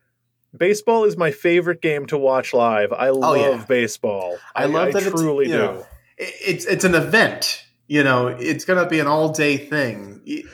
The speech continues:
Speaker 1: You'll sit there for, like, five hours, and then the
Speaker 2: Yeah.
Speaker 1: game gets canceled by, because of fog, and no one cares. It's, I don't know. There is no game like baseball other
Speaker 2: Yeah.
Speaker 1: than cricket. I really, truly enjoy watching baseball.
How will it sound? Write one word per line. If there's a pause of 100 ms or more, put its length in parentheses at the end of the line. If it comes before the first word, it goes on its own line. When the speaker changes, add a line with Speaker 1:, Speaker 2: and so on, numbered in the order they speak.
(180)
Speaker 1:
You'll
sit
there
for,
like,
five
hours,
and
then
the
Speaker 2:
Yeah.
Speaker 1:
game
gets
canceled
by,
because
of
fog,
and
no
one
cares. (460)
It's, (320)
I
don't
know. (200)
There
is
no
game
like
baseball
other
Speaker 2:
Yeah.
Speaker 1:
than
cricket.
I
really,
truly
enjoy
watching
baseball.